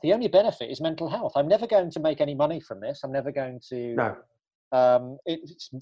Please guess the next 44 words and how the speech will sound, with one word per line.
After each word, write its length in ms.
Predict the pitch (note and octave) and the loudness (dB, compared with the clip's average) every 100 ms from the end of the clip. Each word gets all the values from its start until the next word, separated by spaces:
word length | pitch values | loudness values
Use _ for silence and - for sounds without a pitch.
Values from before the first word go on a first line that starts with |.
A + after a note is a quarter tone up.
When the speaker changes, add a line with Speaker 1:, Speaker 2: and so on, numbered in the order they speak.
| - | -10
Speaker 1:
for 80 | |
my 260 | C3 D3+ F#3 | 0 2 2
mental 300 | F#3+ F3 F3 | 0 -2 -4
health 280 | E3 F#3+ F#3+ | -2 -2 -4
and 120 | E3 | -8
for 120 | - D#3+ | -4 -4
anyone 260 | D#3 D#3 | -2 -2
else's 360 | D#3 C#3+ - G#2+ | 0 -2 -6 -12
mental 260 | A2+ G2+ G#2+ | -12 -10 -6
health. 200 | G#2+ - | -6 -4
A 80 | G3+ - | -6 -4
few 160 | - D4+ | -4 -2
people 220 | C4 A3+ | -2 -2
have 100 | G#3 | -2
listened 240 | G3 - D#3+ | -2 -6 -6
to 80 | G#3 | -6
it 40 | |
and 80 | A#3+ | -4
said, 120 | E3+ | -2
"That's 220 | C#3+ - | -2 -4
nice," 380 | A#2+ B2 - - - | -8 -10 -12 -20 -12
but 80 | D3 | -10
there's 140 | E3 | -6
no, 280 | G3 G3 F3+ - _ _ _ _ _ - | 0 0 0 -8 _ _ _ _ _ -14
there's 120 | D3 | -6
no 140 | G#3 | -4
benefit 500 | D#3+ C#3 B2+ - G#2+ - _ _ | 0 0 0 -8 -14 -14 _ _
to 80 | C#3+ | -4
anything 280 | C#3 C#3+ B2+ | -4 -4 -10
we're 200 | B2 E3 | -4 -4
doing. 300 | - - E3 - | -4 -6 -6 -6
<laughs> 60 | - F#3+ - D#3+ - E3 - _ G3+ _ | -6 -6 -6 -10 -12 -14 -16 _ -20 _
Of 120 | F#3+ - F3+ - - - - - C#3+ | -4 -2 -6 -8 -14 -20 -16 -2 0
Speaker 2:
Yeah, 40 | D3+ | 4
Speaker 1:
course 280 | A3+ G3 | 6 6
Speaker 2:
maybe 100 | C#3+ | 4
that's 140 | C3+ A#2+ | -2 -2
Speaker 1:
not. 0 | |
Speaker 2:
the 80 | B2 | -8
key, 160 | C#3+ | -10
Speaker 1:
Of 60 | C3+ | -2
course 180 | F#3+ C3 | 0 0
Speaker 2:
yeah. 60 | B2 | -4
Speaker 1:
not. 240 | A#2 - | -8 -10